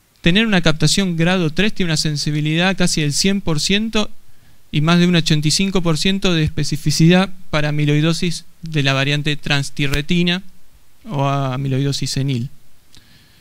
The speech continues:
Es por eso que se habla de este estudio como un estudio de biopsia no invasiva. Pero no solamente se pueden hacer imágenes planares, se puede hacer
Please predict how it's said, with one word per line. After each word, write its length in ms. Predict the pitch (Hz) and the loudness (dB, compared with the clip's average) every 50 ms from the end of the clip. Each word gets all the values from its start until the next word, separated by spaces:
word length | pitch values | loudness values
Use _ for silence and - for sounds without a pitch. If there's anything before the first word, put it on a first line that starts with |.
| - _ _ _ _ _ _ _ - _ _ _ _ - | -20 _ _ _ _ _ _ _ -20 _ _ _ _ -2
Es 100 | - - | 0 2
por 160 | - 175 175 | 4 4 4
eso 200 | 175 - 185 156 | 4 4 2 2
que 100 | 160 143 | 2 0
se 180 | - - 165 | 2 2 2
habla 260 | 165 165 170 175 165 156 | 4 4 4 4 2 2
de 60 | 151 | 0
este 160 | 151 - 165 | 0 0 -2
estudio 360 | 147 - - 180 185 185 160 | -2 0 0 0 0 0 0
como 180 | 147 151 147 147 | 0 -2 -2 -2
un 80 | 147 | -2
estudio 480 | 147 143 135 - - 160 160 160 160 156 | -2 -2 -2 -4 -4 -2 -2 0 0 0
de 320 | 147 143 143 143 143 190 - - - - - - - - - 185 185 - | 0 0 0 -2 -4 -6 -10 -14 -18 -18 -18 -20 -18 -16 -14 -14 -10 -6
biopsia 560 | 156 139 165 170 160 160 - - - 170 156 | 0 2 4 4 2 2 -2 -2 0 2 2
no 100 | 147 143 | 2 4
invasiva. 460 | 143 139 151 147 - 202 156 139 - - - - - - - - - - - - - _ _ - - - - _ _ _ _ _ _ _ _ _ _ _ _ _ _ _ _ _ _ _ _ _ _ _ _ _ _ _ _ _ _ _ _ _ _ _ _ _ _ _ _ _ _ _ _ _ _ _ _ _ _ _ _ _ _ _ _ - - - _ _ _ _ _ _ _ _ _ _ _ _ _ _ _ _ | 4 4 4 4 4 2 2 0 -2 -6 -10 -14 -16 -16 -16 -20 -20 -20 -20 -20 -20 _ _ -20 -20 -20 -20 _ _ _ _ _ _ _ _ _ _ _ _ _ _ _ _ _ _ _ _ _ _ _ _ _ _ _ _ _ _ _ _ _ _ _ _ _ _ _ _ _ _ _ _ _ _ _ _ _ _ _ _ _ _ _ _ -20 -20 -20 _ _ _ _ _ _ _ _ _ _ _ _ _ _ _ _
Pero 180 | - 170 180 | 0 2 4
no 80 | 185 196 | 4 4
solamente 480 | - 208 190 180 180 196 208 214 196 175 | 4 4 4 4 4 4 2 2 2 2
se 140 | - 165 | 2 2
pueden 340 | 151 - 175 180 185 175 170 | 2 2 2 2 4 4 2
hacer 260 | 165 147 - 190 180 | 2 0 0 0 -2
imágenes 420 | 180 170 170 165 160 - 165 160 147 | 0 0 -2 -2 -2 -2 -4 -4 -4
planares, 480 | - 165 165 180 202 196 165 139 131 | -2 -2 0 0 0 0 0 -2 -4
se 280 | - - - - 147 139 | -6 -10 -6 -6 -4 -4
puede 300 | - - 156 156 156 156 | 0 0 0 2 2 0
hacer 420 | 151 147 - - 151 147 147 147 | 0 -2 0 0 2 2 0 0